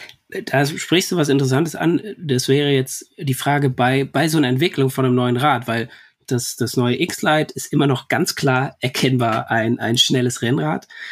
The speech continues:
ähm, was ja auch sicher gewollt ist vom Designstandpunkt. Aber bei der Entwicklung, wie weit geht die denn da weg von diesem, von, von den alt-, althergebrachten Formen, sag ich mal? Also wird da auch echt mal sowas Verrücktes überlegt, "Hey, wir machen",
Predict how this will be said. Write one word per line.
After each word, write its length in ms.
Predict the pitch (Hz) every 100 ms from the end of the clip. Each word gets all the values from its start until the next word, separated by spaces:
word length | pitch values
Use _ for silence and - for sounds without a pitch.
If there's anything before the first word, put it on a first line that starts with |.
| - _
ähm, 240 | 127 123 139
was 180 | 131 151
ja 100 | 113
auch 100 | 123
sicher 420 | 143 143 110 123
gewollt 460 | 131 127 120 139 135
ist 120 | 131
vom 160 | 123 117
Designstandpunkt. 840 | 117 107 156 - 143 151 151 -
Aber 240 | 143 135 135 - _
bei 120 | 127
der 100 | 139
Entwicklung, 640 | 120 120 160 - 135 127 - _ -
wie 200 | 147 175
weit 440 | 151 165 160 - -
geht 180 | 127 151
die 120 | 139
denn 200 | 127 139
da 380 | 131 123 123 131 110
weg 480 | 110 117 143 -
von 280 | - 147 135
diesem, 420 | 127 131 127 120 - - _
von, 400 | - 131 123 120
von 220 | - 131
den 220 | 127 127 -
alt-, 460 | 113 127 - - -
althergebrachten 800 | 113 123 139 156 135 120 127 127
Formen, 360 | - 127 147 120
sag 240 | 110 107
ich 120 | 107
mal? 280 | 104 101 110
Also 280 | 117 127 123 - -
wird 180 | 143 143
da 100 | 131
auch 140 | 131
echt 180 | 151 -
mal 100 | 143
sowas 320 | 135 127 123
Verrücktes 480 | - 117 135 135 139
überlegt, 400 | 135 127 131 -
"Hey, 160 | 123 131
wir 100 | 127
machen", 400 | 123 - 127